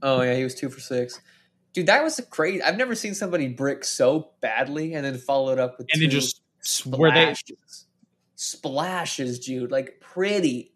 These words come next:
Speaker 2: It's 'cause he's Tommy Coos. Cousy.
Speaker 1: Cousy. You know what's funny? The C E O at the company I work for, his name is,
Speaker 2: Uh-huh.
Speaker 1: is that.
Speaker 2: Oh.
Speaker 1: That's his name.
Speaker 2: You're related?
Speaker 1: I doubt it. I'll ask him in the office tomorrow.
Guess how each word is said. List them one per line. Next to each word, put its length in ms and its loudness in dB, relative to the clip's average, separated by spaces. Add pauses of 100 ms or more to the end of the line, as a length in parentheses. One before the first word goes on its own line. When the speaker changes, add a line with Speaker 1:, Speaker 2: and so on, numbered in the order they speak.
(200)
Speaker 2:
It's 160 -8
'cause 200 2
he's 180 -2
Tommy 280 2
Coos. 480 -8 (140)
Cousy. 420 -8 (340)
Speaker 1:
Cousy. 280 -8 (360)
You 60 -4
know 40 2
what's 140 0
funny? 400 -6
The 100 -6
C 400 -6
E 60 4
O 220 6
at 100 -6
the 60 -10
company 380 -10
I 100 -8
work 220 -10
for, 180 -10
his 140 -12
name 180 -14
is, 100 -20
Speaker 2:
Uh-huh. 220 -6 (300)
Speaker 1:
is 180 -16
that. 280 -14 (720)
Speaker 2:
Oh. 180 -6 (960)
Speaker 1:
That's 160 -10
his 220 -8
name. 280 -14 (1300)
Speaker 2:
You're 120 2
related? 500 -2 (340)
Speaker 1:
I 60 0
doubt 280 -2
it. 160 -14
I'll 180 4
ask 240 2
him 80 -8
in 60 -10
the 100 -12
office 280 -18
tomorrow. 300 -20